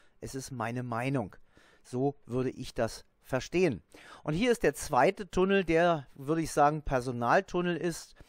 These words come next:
oder vielleicht Material. Wir wissen's nicht. Es ist, wie gesagt, nur der Hohlraum, so wie i-, wir ihn zu erkennen glauben.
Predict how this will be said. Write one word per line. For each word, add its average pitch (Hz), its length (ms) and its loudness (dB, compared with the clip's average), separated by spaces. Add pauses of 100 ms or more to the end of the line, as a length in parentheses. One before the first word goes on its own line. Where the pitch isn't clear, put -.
(240)
oder 135 180 0
vielleicht 127 380 -2
Material. 117 640 0 (120)
Wir 107 140 -12
wissen's 147 380 -10
nicht. 123 240 -8 (340)
Es 214 160 2
ist, 226 240 -4 (200)
wie 170 180 -4
gesagt, 147 420 4
nur 220 380 4
der 151 240 2
Hohlraum, 170 580 4
so 156 300 -6
wie 160 160 -8
i-, 127 400 -8
wir 156 500 2
ihn 185 320 -6
zu - 400 -12
erkennen 147 680 0 (220)
glauben. 127 800 2